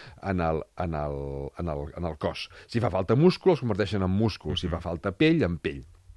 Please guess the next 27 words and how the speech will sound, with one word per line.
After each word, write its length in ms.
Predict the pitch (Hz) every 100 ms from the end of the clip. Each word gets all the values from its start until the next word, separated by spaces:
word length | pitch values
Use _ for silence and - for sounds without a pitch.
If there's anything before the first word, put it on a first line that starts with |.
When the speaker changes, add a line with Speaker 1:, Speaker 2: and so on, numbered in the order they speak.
| - _ _ -
Speaker 1:
Bé, 80 | 110
Speaker 2:
S'adapten. 260 | 92 85 -
Speaker 1:
tots, 180 | 69 64 65 -
sí, 240 | - 110 - _ -
sí, 100 | 92
sí, 160 | -
sí. 180 | - - _ - - - _ _
Tots 200 | 170 156
aquests 280 | 175 156 117
organismes 800 | 131 120 113 95 82 76 73 - _ _ -
que 200 | 107 98 _ _
són 360 | - - 123 110
immortals 720 | 104 101 98 - 92 85 80
d'aquesta, 420 | 85 - 95 - 92
eh, 260 | 80 78 -
des 180 | - 107
d'aquest 240 | 101 113 98
punt 180 | 113 101
de 100 | 90
vista, 380 | 101 - 156
eh, 40 | 127
que 60 | 120
es 60 |
reprodueixen 460 | 107 95 98 101 90
d'aquesta 400 | 85 82 - 95
manera, 400 | 107 123 127 160 - - - - -
tenen 340 | 139 95 87